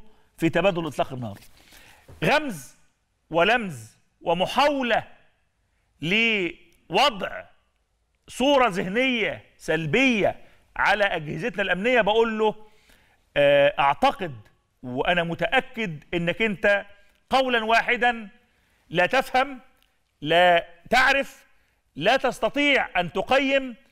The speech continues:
وأنت إن كان لك خبرة في تقييم عمليات الشذوذ والشواذ والدفاع عنهم، لا يليق بجهازنا وأجهزتنا إن واحد زيك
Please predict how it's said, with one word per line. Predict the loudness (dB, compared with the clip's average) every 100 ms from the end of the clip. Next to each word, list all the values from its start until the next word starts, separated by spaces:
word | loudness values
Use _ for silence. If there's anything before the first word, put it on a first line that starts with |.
| _ _ _
وأنت | -6 0 2 2 0 0 0 0 -2 -4 -4 -4 -8 -12
إن | -12
كان | -2 0 0
لك | 0 0 0 -4 -8 -14 _ _ _ -4
خبرة | 0 2 2 0 -2 -12 _
في | -8
تقييم | -2 -4 -2 0 0 2
عمليات | 0 0 0 0 0 -2
الشذوذ | -8 -6 -4 -2 -4 -6 -12 -20 -2
والشواذ | 0 2 2 4 4 2 -4 -20 -6
والدفاع | -4 -2 0
عنهم، | 2 2 0 -4 -4 -14 _ _ _
لا | 0 2 4
يليق | 2 0 -2 -4 -14 -20 _ _ _ -8
بجهازنا | -4 0 0 -2 -4 -6
وأجهزتنا | -4 -6 -6 -6 -2 -2
إن | 0
واحد | 0 0 -4
زيك | 0 0 0 -4